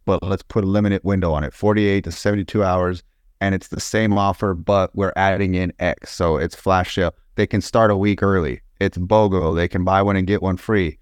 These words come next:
but putting in a sense of extra value that doesn't really hurt you in any way i-, is a great way to do that.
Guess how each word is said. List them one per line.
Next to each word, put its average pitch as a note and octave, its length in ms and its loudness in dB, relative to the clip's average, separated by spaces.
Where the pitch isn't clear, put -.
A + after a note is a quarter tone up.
but F#2 400 0
putting G#2+ 280 2
in G2 320 0
a F2 80 -4
sense G#2 340 -2
of F2 140 0
extra G2 360 0
value F#2 540 0
that E2+ 320 -2
doesn't F#2 320 0
really F#2 340 -2
hurt G#2+ 240 2
you G#2 180 2
in G2 120 2
any F2+ 180 2
way E2 380 2
i-, E2 280 -4
is D#2+ 180 -6
a E2 60 -2
great E2 200 0
way D#2+ 100 0
to D2 100 -2
do F#2 220 2
that. B1 220 -4